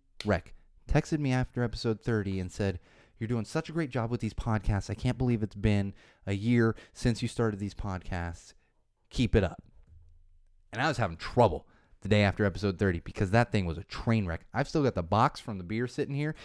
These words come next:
and it's getting burned as soon as I get a chance. As soon as I can ceremonially burn that box in my backyard, that's what's happening.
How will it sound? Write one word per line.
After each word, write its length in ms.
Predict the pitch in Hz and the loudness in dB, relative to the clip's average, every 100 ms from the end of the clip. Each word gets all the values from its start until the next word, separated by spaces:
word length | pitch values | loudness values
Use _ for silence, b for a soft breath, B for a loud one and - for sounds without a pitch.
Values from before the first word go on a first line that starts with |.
| B 104 | B 0
and 80 | |
it's 100 | 127 | 2
getting 220 | - 95 87 | 2 -2 4
burned 480 | 113 110 85 78 - _ _ _ _ | 6 6 4 -4 -14 _ _ _ _
as 120 | 98 - | -8 -2
soon 180 | 127 | 0
as 80 | 113 | 0
I 80 | 107 | 0
get 120 | 101 | -2
a 40 | 90 | -4
chance. 320 | - 90 - | -4 -4 -6
As 80 | - | -6
soon 140 | 117 | -6
as 80 | 98 | -4
I 40 | |
can 120 | 90 | -6
ceremonially 960 | - - 202 165 143 131 123 107 107 104 - - | -8 2 4 4 2 2 0 0 -2 -2 0 6
burn 400 | 165 139 107 101 - _ _ _ _ _ _ - | 8 8 4 -2 -10 _ _ _ _ _ _ -6
that 180 | 101 90 | -4 -2
box 380 | 87 82 - _ _ _ - | -4 -6 -12 _ _ _ -4
in 100 | 95 | -2
my 120 | 87 | 0
backyard, 460 | 85 82 80 78 - _ - | -2 -4 -6 -8 -12 _ -6
that's 200 | 92 - | -6 -6
what's 120 | 78 | -8
happening. 340 | - - 73 | -10 -10 -14